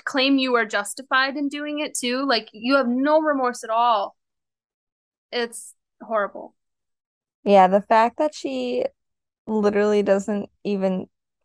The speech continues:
Speaker 2: it didn't even care for years afterwards
Speaker 1: Mm-hmm.
Speaker 2: just shocks me. She's just so delusional. And that just makes me so sad because it's just like, if it's to the point where she can't even stand tri-,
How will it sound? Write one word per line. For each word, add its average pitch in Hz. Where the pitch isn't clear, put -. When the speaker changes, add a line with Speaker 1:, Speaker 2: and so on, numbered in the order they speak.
Speaker 2:
it 202
didn't 202
even 190
care 185
for 175
years 180
afterwards 208
Speaker 1:
Mm-hmm. 233
Speaker 2:
just 208
shocks 185
me. 185
She's 220
just 277
so 220
delusional. 208
And 339
that 370
just 453
makes 480
me 392
so 311
sad 202
because 220
it's 214
just -
like, 247
if 269
it's 330
to 330
the 330
point 277
where 262
she 269
can't 202
even 294
stand 233
tri-, 170